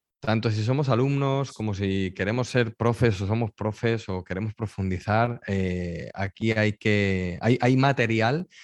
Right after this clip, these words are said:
eh, de, bueno, pues de, de cuatro sádagas, de cómo lo hemos hecho cuatro sádagas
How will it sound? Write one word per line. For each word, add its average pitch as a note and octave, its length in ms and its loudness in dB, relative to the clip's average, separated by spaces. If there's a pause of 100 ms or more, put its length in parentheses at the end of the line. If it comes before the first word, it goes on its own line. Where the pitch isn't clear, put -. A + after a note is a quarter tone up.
(240)
eh, G2 520 2
de, F2+ 500 -2
bueno, B2 240 0
pues G2 180 -2
de, G2+ 220 2
de G2+ 140 -2
cuatro B2 320 2
sádagas, C3+ 600 0
de G#2 160 -4
cómo A#2+ 200 2
lo B2+ 60 4
hemos B2 160 0
hecho A#2+ 240 -2
cuatro A2 240 0
sádagas C3 500 0